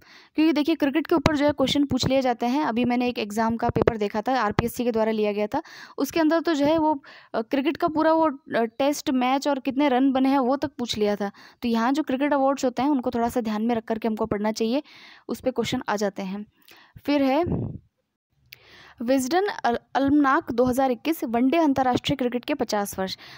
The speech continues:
तो पहले वनडे इंटरनेशनल की पचासवीं वर्षगांठ पर प्रत्येक दशक के जो पाँच एक दिवसीय क्रिकेटरों को जो है विजडन अल्मनाक्स के दो हज़ार इक्कीस के जो संस्करण है उसके अंदर जो है वो सूची, सूचीबद्ध जो है वो किया गया है। तो नाइनटीन सेवेंटी वन और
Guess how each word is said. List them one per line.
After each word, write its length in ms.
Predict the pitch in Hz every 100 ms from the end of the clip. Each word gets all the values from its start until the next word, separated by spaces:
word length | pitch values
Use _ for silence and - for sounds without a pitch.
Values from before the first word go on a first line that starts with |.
| -
तो 60 | 254
पहले 420 | - 262 277 381
वनडे 420 | 277 247 294 294
इंटरनेशनल 600 | 311 247 262 262 247 269
की 100 | 269
पचासवीं 540 | 294 233 240 247 - 320
वर्षगांठ 440 | 240 226 226 220
पर 120 | 262
प्रत्येक 460 | 285 262 254 359 311
दशक 280 | 254 - 254 -
के 80 |
जो 120 | 277 285
पाँच 480 | - 262 269 339 -
एक 180 | 254 220
दिवसीय 340 | 240 240 285
क्रिकेटरों 480 | 277 233 233 226 233
को 160 | 233 233
जो 120 | 226
है 160 | 240 349 - - 226
विजडन 380 | 254 233 330
अल्मनाक्स 580 | 370 247 247 240 254 294
के 120 | - 285
दो 120 | 254
हज़ार 300 | 240 277 -
इक्कीस 500 | 269 - - 349 - - - -
के 100 | -
जो 120 | 269 277
संस्करण 480 | 247 254 294 294
है 60 | 233
उसके 260 | - 233 269
अंदर 180 | 254
जो 100 | 233
है 60 | 240
वो 140 | 254
सूची, 360 | 349 247 226 240 -
सूचीबद्ध 460 | - 254 302 277 214
जो 80 |
है 80 | 233
वो 100 | 220
किया 240 | - 233 208
गया 160 | 196
है। 160 | 196 202 - _ - - - -
तो 60 |
नाइनटीन 300 | 269 277 392
सेवेंटी 380 | 392 330 302 320
वन 160 | 311 359
और 300 | - 277